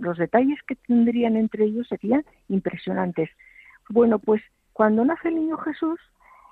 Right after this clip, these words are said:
eh, nace en un ambiente de cariño, de desinterés, de ternura y, y de detalles, de estar pensando cada uno en el otro,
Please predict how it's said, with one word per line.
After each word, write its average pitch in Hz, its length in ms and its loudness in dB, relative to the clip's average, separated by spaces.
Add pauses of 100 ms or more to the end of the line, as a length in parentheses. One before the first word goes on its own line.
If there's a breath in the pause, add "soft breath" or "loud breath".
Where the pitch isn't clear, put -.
(220 soft breath)
eh, - 300 -4
nace 233 640 2
en 220 120 2
un 302 140 4
ambiente 254 580 0
de 185 120 -2
cariño, 196 720 0 (380 loud breath)
de 202 200 4
desinterés, 202 960 2 (500 soft breath)
de 190 380 0
ternura 196 840 2 (280)
y, 208 380 -2
y 208 240 -2
de 190 140 4
detalles, 247 720 2
de 196 60 -8
estar 269 280 -6
pensando 262 500 -4
cada 208 260 -2
uno 247 240 0
en 240 80 -4
el 240 140 -4
otro, 285 360 -4